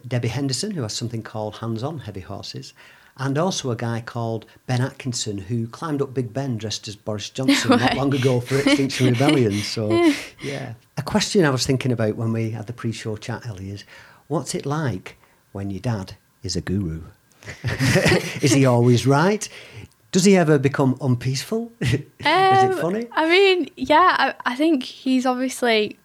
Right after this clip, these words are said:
Speaker 2: I mean, I think when we were younger, I obviously wasn't aware of it. I don't, I don't, I couldn't tell you when he began all
Speaker 1: Yeah.
Speaker 2: of it.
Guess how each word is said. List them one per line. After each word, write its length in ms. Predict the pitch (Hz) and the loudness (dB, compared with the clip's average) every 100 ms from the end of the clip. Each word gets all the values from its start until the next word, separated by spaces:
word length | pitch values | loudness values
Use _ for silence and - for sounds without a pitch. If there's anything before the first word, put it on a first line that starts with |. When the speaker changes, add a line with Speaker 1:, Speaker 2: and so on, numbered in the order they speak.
| _ | _
Speaker 2:
I 60 | 254 | 2
mean, 260 | 254 240 - | 4 2 0
I 60 | |
think 140 | 254 262 | 0 0
when 60 | 269 | 0
we 80 | 254 | -2
were 60 | |
younger, 600 | 226 202 208 233 226 190 - | -2 -2 -2 0 0 0 -2
I 100 | 214 | -2
obviously 380 | 202 214 - | -2 -4 -6
wasn't 480 | 208 202 208 196 190 - _ _ _ _ | -2 0 0 -2 -4 -12 _ _ _ _
aware 320 | 214 196 196 | -2 2 4
of 80 | 202 | 4
it. 40 | 202 | 2
I 80 | 202 | 2
don't, 200 | 214 202 | 0 2
I 120 | 208 | 0
don't, 240 | 202 208 - | 2 2 0
I 60 | |
couldn't 240 | 214 226 208 | -2 -2 -2
tell 180 | 208 | 0
you 120 | 196 190 | 0 -2
when 100 | 190 | -4
he 60 | |
began 480 | 190 185 190 185 190 196 _ - | -6 -4 -2 0 -4 -10 _ 0
all 180 | 190 | 2
Speaker 1:
Yeah. 40 | 190 | 2
Speaker 2:
of 100 | 196 | 0
it. 200 | 185 | -2